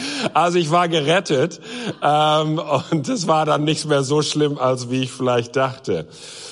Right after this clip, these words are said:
Ja, es gibt tatsächlich solche, solche Situationen, die ewig peinlich, ähm, äh, bleiben können oder in Erinnerung bleiben können.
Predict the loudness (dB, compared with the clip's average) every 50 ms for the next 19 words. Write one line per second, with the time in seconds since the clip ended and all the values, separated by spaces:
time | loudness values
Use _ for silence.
0 | -16 -6 -2 2 2 2 2 0 0 -2 -4 -2 0 0 0 0 2 2 2 2
1 | 2 2 2 2 2 2 0 0 0 -2 0 2 2 2 2 2 0 0 0 0
2 | 0 2 2 2 2 2 0 0 2 2 2 2 2 0 0 0 2 2 2 2
3 | 0 -2 -4 -2 -2 0 0 2 2 2 2 0 0 0 0 0 2 4 4 2
4 | 2 0 -2 -4 -6 -12 -18 -20 -20 -20 -18 -8 -4 -2 -2 2 2 2 4 4
5 | 2 2 0 0 0 0 2 2 4 4 2 2 2 2 2 2 2 2 2 2
6 | 2 2 2 2 2 2 2 2 0 -2 -4 -2 0 0 0 0 0 -2 -4